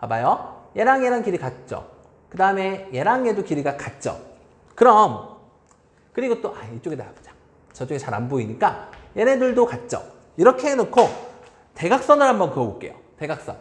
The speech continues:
이렇게 생긴 대각선을 한번 딱 그어볼게요. 대각선을 그었어요. 여러분,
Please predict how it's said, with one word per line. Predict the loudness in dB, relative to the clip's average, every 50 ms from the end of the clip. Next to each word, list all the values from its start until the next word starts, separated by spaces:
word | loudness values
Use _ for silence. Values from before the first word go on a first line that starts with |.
| -12
이렇게 | -6 -4 -2 0 2 2 0 0 -4 -8
생긴 | -8 -6 -6 -6 -6 -8 -8
대각선을 | -8 -8 -8 -8 -6 -6 -6 -4 -4
한번 | -4 -4 -6 -6 -2
딱 | 0 2 2 2 0 -2 -6
그어볼게요. | -10 -10 -10 -10 -12 -14 -16 -16 -18 _ _ _ _ _ _ _ _ _ _ -12
대각선을 | -8 -8 -8 -4 -4 -4 -2 -2 -2
그었어요. | 0 -2 -2 0 0 2 2 2 2 0 -4 -12 -16 -12
여러분, | -6 -6 -4 -2 -4 -4